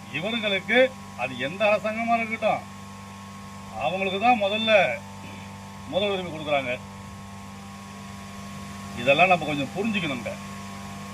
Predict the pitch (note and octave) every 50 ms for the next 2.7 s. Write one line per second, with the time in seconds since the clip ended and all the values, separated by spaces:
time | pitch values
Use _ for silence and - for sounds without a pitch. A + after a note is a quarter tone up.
0 | - - - - - - - - - - - - - - - - - - - -
1 | - - - C#3+ D3+ D#3 D#3+ E3+ F#3+ F#3 D#3+ E3+ E3+ F3 E3 D3+ - - - -
2 | - - - C#3+ D#3+ D3+ - D#3 F#3+ G3 - F3 F3 F3+